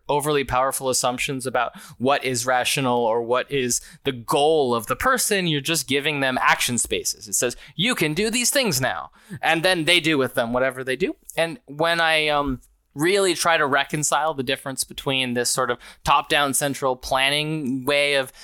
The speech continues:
making large time scale, large spatial scale change versus a very bottom up, which tends to devolve into hyper libertarianism, bordering on, you know, c-,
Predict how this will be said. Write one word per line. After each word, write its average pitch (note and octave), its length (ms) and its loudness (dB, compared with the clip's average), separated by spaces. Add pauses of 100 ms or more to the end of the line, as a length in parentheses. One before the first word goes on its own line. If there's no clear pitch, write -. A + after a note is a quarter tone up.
(120)
making C#3+ 520 0
large C3 480 0
time C3 300 0
scale, B2+ 480 0
large A#2+ 320 0
spatial A#2+ 380 -2
scale B2 280 0
change E3+ 480 -2 (280)
versus C#3 320 0
a C3 80 0
very B2 240 2
bottom B2+ 500 2
up, A#2+ 300 0
which - 220 -4
tends C#3+ 380 0
to D3 120 -2
devolve B2 600 0
into A#2+ 320 -2 (200)
hyper B2+ 320 0
libertarianism, A2+ 1120 -2 (220)
bordering A#2+ 420 2
on, A2 300 0 (260)
you A2 80 -2
know, G#2+ 220 0
c-, - 120 -14